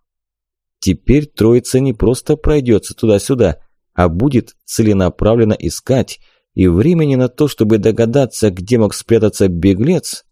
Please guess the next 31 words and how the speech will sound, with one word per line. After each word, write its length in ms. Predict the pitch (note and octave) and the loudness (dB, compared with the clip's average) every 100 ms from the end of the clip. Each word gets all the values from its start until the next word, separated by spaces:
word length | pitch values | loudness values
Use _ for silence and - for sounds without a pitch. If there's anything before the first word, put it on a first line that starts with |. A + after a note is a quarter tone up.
| _ _ | _ _
им 260 | - C#3+ D#3+ | -2 0 2
вряд 280 | E3+ D3+ - | 0 0 0
ли 100 | F2+ | -2
понадобится 760 | - C#3+ A#2+ F2 F2 G2 - | 0 0 2 2 0 -2 -2
много. 380 | A2+ A2 E2 - - _ _ _ _ _ _ _ _ _ _ - | 0 0 -2 -6 -20 _ _ _ _ _ _ _ _ _ _ -2
Лежа 280 | G2 F#2+ | 0 2
на 140 | F2+ F2 | 2 2
животе, 500 | F2+ D#2 - B2+ B2+ _ _ _ | 2 2 2 0 -2 _ _ _
он 180 | G#2 A2+ | 0 0
стал 260 | - F#2 E2+ | 0 0 -2
пятиться, 760 | _ A#2 C3+ B2 - A#2 - _ _ | _ 0 2 -2 0 -2 -2 _ _
проваливаясь 800 | - G2 F2 A2 B2 A2 G2+ - - | 0 2 4 2 4 4 4 0 0
локтями 680 | F#2+ - - G2+ G2+ - - | 0 0 0 2 0 -2 -2
в 200 | F#2+ G#2 | 0 0
изгибы 420 | F2 F2+ E2+ G2 | 0 0 2 0
шифера. 480 | - F#2 F#2 - - - _ _ _ _ | 0 -2 0 -4 -8 -18 _ _ _ _
Глянул 480 | G2+ E2+ F2+ G#2+ C3+ | -16 -4 0 0 0
назад. 480 | C#3+ A#2+ F2+ - - _ _ _ _ _ | -2 -4 -6 -8 -18 _ _ _ _ _
Едва 420 | F#2 G2 F2 G#2 | 0 0 2 2
не 160 | G2 F#2+ | 4 2
выругался 580 | G#2 G2 E2+ F2+ - F#2+ | 4 2 2 2 2 -2
вслух. 380 | - F#2+ - - _ _ _ | 2 0 0 -8 _ _ _
В 200 | F2 E2+ | -2 0
метре 400 | G#2+ D3+ D3+ F#2 | 2 0 0 0
над 160 | F2+ - | 0 0
крышей 320 | C3 A2+ G2 | -2 0 0
пристройки 600 | - F#2+ - D3 - F#2+ | 2 0 0 -2 0 -2
в 60 | - | -4
стене 340 | - A2+ A2 | -6 -2 -2
торгового 420 | - F#2+ F#2+ F#2+ | 0 0 2 2
центра 580 | - - E3 C#3 B2+ - | 0 -2 -2 0 -2 -4